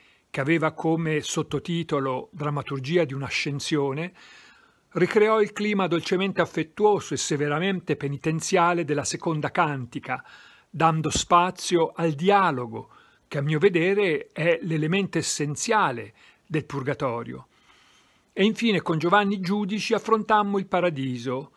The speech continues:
e Giovanni Giudici creò il Paradiso perché mi vinse il lume d'esta stella, dove riuscimmo a sottolineare la coralità musicale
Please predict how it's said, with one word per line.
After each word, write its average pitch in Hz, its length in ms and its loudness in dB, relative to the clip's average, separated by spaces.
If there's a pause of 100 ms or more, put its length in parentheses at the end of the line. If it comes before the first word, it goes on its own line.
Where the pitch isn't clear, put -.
e - 140 -4
Giovanni 214 320 2
Giudici 220 480 -2
creò 196 520 2 (320)
il - 180 -4
Paradiso 180 760 0
perché 170 400 0
mi 165 140 0
vinse 180 400 0
il 151 100 -2
lume 175 320 0
d'esta 143 360 -2
stella, 139 680 -4 (460)
dove 196 680 6
riuscimmo 208 560 0
a 180 40 2
sottolineare 185 920 0
la 147 140 -2
coralità 185 680 2
musicale 139 880 -2